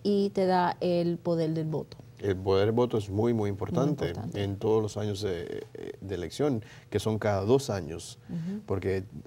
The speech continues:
Speaker 2: hay una tendencia en la comunidad hispana de solo salir a votar en, a, pre-, en las elecciones de presidente, pero son cada
Speaker 1: Cada
Speaker 2: dos
Speaker 1: dos
Speaker 2: años.
Speaker 1: años. Y aquí en la Florida Central tenemos noventa y cinco mil residentes permanentes que ya son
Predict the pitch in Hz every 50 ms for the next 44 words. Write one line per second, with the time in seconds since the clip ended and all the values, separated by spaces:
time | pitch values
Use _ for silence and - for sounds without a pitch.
0 | - - 82 - 107 113 110 113 113 - 107 107 113 113 113 113 107 104 - -
1 | 104 98 98 95 - 98 98 98 98 101 95 92 - - - 120 151 147 123 104
2 | 95 95 - - 104 101 101 101 101 101 - - - - 101 101 101 98 95 95
3 | 104 - 123 123 113 110 101 95 95 92 - - - - - - - - - -
4 | 98 95 90 98 - - 95 92 92 87 85 90 90 87 - 98 101 95 - -
5 | 95 98 - - 90 85 - 90 98 117 135 143 - - 139 - - - - -
6 | - - - - - 95 90 90 - - 110 113 113 104 - - - - - 113
7 | 113 113 110 107 107 107 - 135 151 - - - - 180 87 - - - - -
8 | - 196 208 208 208 226 226 233 240 233 269 262 233 233 233 247 233 - 208 190
9 | 196 190 190 - 254 320 349 - 202 185 185 208 - - - - - - - -
10 | 226 214 202 196 196 208 226 233 226 - - 202 202 202 196 196 196 196 202 196
11 | - 214 208 202 196 - - 202 196 196 196 208 220 226 233 247 254 - - -
12 | 214 214 202 202 - 214 202 202 196 196 - 254 262 - 285 269 262 240 226 220
13 | 208 202 202 202 226 233 226 - 214 202 190 - - 214 240 294 311 - - -
14 | 285 302 -